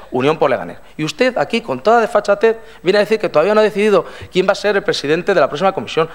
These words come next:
Si ya lo dijo en la Junta de Portavoces el otro día, que va a ser un miembro del Gobierno. ¿Creen ustedes, vecinos, que la comisión más importante, que la comisión de contratación, esté presidida por el propio órgano que debe ser controlado? Es decir, el Gobierno se va a controlar a sí mismo y eso lo llama usted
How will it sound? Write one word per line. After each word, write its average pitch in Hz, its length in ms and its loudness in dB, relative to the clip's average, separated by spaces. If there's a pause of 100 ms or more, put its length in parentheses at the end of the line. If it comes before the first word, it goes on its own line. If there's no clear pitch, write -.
Si - 140 -8
ya 143 80 6
lo 196 100 4
dijo 196 220 0
en 196 80 4
la 147 60 2
Junta 175 240 0
de 185 40 0
Portavoces 151 380 0
el 165 60 2
otro 120 180 -4
día, 127 200 -6 (300)
que - 80 -6
va 139 80 4
a 165 40 -4
ser 208 180 0
un 180 80 -2
miembro 190 200 2
del 202 120 4
Gobierno. 127 420 0 (420)
¿Creen 190 140 0
ustedes, 202 320 2
vecinos, 165 500 -2 (380)
que 156 100 0
la 147 120 2
comisión 151 320 -2
más 185 160 0
importante, 160 580 -2
que 160 80 0
la 156 60 2
comisión 156 320 -4
de 156 80 2
contratación, 131 680 -2 (320)
esté 190 280 -2
presidida 180 600 0 (220)
por 170 160 4
el 165 100 -4
propio 208 360 2
órgano 190 320 2
que 175 60 2
debe 180 140 4
ser 185 160 2
controlado? 139 540 0 (320)
Es - 60 -14
decir, 165 180 0
el 170 80 4
Gobierno 208 420 2
se 214 120 0
va 208 80 4
a 208 60 -6
controlar 190 400 2
a 185 60 0
sí 190 100 -8
mismo 165 480 -2 (600)
y 180 80 2
eso 196 120 2
lo 226 60 4
llama 226 160 2
usted 240 300 0